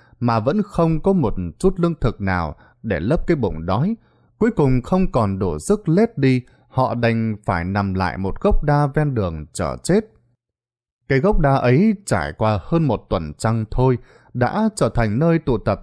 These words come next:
của tất cả những động vật ăn xác sống. Chúng kéo đến vì cái mùi xú uế từ người sống lẫn những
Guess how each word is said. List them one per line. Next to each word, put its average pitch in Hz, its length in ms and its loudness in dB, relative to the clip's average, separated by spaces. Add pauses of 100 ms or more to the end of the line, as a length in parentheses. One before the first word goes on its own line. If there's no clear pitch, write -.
của 95 140 -2
tất - 380 -4
cả 80 220 -2
những 104 340 -6 (120)
động 104 260 -4
vật 95 160 -4 (100)
ăn 117 360 0
xác - 200 -2
sống. 143 360 0 (440)
Chúng 202 280 2
kéo 170 220 2
đến 180 340 4
vì 107 220 0
cái 190 100 2
mùi 101 340 0
xú 139 320 0
uế 139 260 2 (360)
từ 117 380 2 (120)
người 113 260 2
sống 170 340 2 (160)
lẫn 135 280 0
những 147 280 0